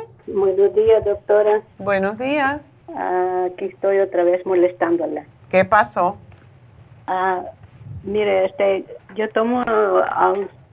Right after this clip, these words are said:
Speaker 1: como le, me, me, le dije a usted de la rodilla, que me dolía y todavía me duele.
Speaker 2: Ujú.
Speaker 1: Ah, este, pues usted me recetó varias medicinas y en esas viene la, el Ultra Omega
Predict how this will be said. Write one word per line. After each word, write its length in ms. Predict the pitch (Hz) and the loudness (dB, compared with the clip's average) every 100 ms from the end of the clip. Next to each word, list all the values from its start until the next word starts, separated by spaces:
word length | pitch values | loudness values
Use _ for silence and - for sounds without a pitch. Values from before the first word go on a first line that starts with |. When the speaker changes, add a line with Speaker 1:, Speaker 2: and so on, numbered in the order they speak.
| - - - | -20 -20 -8
Speaker 1:
como 240 | 202 190 185 | -2 2 4
le, 140 | 185 | 4
me, 260 | 190 175 185 | 4 2 0
me, 500 | 202 185 180 175 175 | -2 0 2 0 0
le 200 | 170 180 | 0 0
dije 220 | 180 196 | 0 2
a 40 | |
usted 280 | 190 - 190 | 0 0 0
de 100 | 190 | 2
la 180 | 185 185 | 2 0
rodilla, 680 | 185 180 180 208 220 240 | -2 2 2 2 2 -2
que 140 | 240 - | 0 2
me 200 | 180 180 | 2 2
dolía 600 | 180 170 180 196 220 247 - - - - - - | -4 0 2 2 0 -4 -8 -20 -20 -20 -20 -4
y 100 | 202 | -2
todavía 460 | 196 190 175 180 185 | 2 2 6 6 6
me 160 | 180 | 2
duele. 460 | 185 - 202 - - - - - - | 0 -2 -2 -4 -6 -14 -20 -20 -8
Speaker 2:
Ujú. 600 | 214 240 262 254 262 370 - - - - - | -4 -2 -2 -2 -2 -4 -10 -20 -16 -12 -6
Speaker 1:
Ah, 380 | 196 190 190 - | -2 2 2 2
este, 340 | 196 214 196 | -2 0 0
pues 200 | - 208 | 2 0
usted 260 | 196 185 202 | 0 0 2
me 120 | 208 | 4
recetó 540 | 196 208 202 196 196 202 | 2 0 -2 0 2 2
varias 280 | 202 202 | 4 2
medicinas 640 | 214 202 202 - 214 233 233 | 2 0 -2 0 0 0 2
y 120 | 196 | 4
en 200 | 180 175 180 | 6 6 4
esas 360 | 180 202 202 | 4 2 0
viene 340 | 196 175 170 170 | 4 6 6 4
la, 340 | 165 160 160 | 4 4 2
el 540 | 175 180 180 175 170 175 - | 2 4 6 6 2 -2 -4
Ultra 400 | 180 175 - 165 | -2 -2 0 2
Omega 420 | 160 170 175 175 | 2 2 2 0